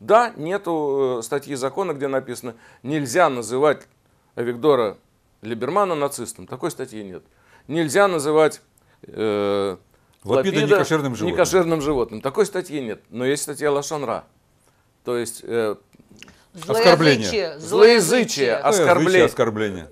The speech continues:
Speaker 1: Злоязычие, оскорбление. Кроме того, по закону нельзя проклинать. Проклятие считается... э,
Speaker 3: Если только ты не хочешь пульса де нура, это
Speaker 1: Да.
Speaker 3: когда собираются
Speaker 1: Нет, вообще,
Speaker 3: кого-то вообще
Speaker 1: вообще,
Speaker 3: проклясть на
Speaker 1: да,
Speaker 3: смерть,
Speaker 1: это
Speaker 3: да?
Speaker 1: совсем, а вообще проклятия считаются,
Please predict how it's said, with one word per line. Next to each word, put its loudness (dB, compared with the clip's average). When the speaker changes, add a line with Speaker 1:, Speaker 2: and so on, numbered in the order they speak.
Speaker 1:
Злоязычие, -2
оскорбление. -4
Кроме 2
того, -6
по 0
закону 2
нельзя 0
проклинать. -8
Проклятие 0
считается... -2
э, -6
Speaker 3:
Если -8
только -8
ты -10
не -12
хочешь -8
пульса -12
де -14
нура, -8
это -10
Speaker 1:
Да. 0
Speaker 3:
когда -6
собираются -4
Speaker 1:
Нет, 0
вообще, 4
Speaker 3:
кого-то -2
вообще -4
Speaker 1:
вообще, 4
Speaker 3:
проклясть 2
на -4
Speaker 1:
да, 8
Speaker 3:
смерть, 2
Speaker 1:
это -2
Speaker 3:
да? -6
Speaker 1:
совсем, -4
а 4
вообще 2
проклятия -4
считаются, -6